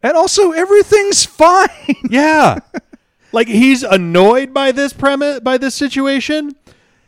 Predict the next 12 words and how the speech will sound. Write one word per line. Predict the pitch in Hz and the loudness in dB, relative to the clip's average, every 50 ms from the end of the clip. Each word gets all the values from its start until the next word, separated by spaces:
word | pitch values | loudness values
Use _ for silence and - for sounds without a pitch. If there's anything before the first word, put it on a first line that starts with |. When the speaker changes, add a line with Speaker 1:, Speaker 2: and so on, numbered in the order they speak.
| _ _ _ - | _ _ _ -10
Speaker 1:
I | - 143 | -6 -4
was | 151 143 151 | -4 -4 -4
gonna | 165 151 | -4 -4
Speaker 2:
But | 311 - | -2 0
this | 403 453 453 | 2 2 4
Speaker 1:
say | - | 4
Speaker 2:
shouldn't | 403 392 370 320 | 2 2 2 0
be | 285 220 | -4 -6
specifically | - - - 233 - - - 262 - 262 - - 233 208 | -6 -6 -8 -8 -8 -6 -8 -8 -10 -10 -8 -8 -8 -6
stressful | - - - 269 302 285 - - - 302 269 233 | -6 -8 -4 -4 -4 -4 -4 -6 -8 -8 -8 -8
for | - 214 | -6 -6
him. | 185 190 208 240 277 302 311 277 | -6 -4 -6 -6 -6 -8 -10 -12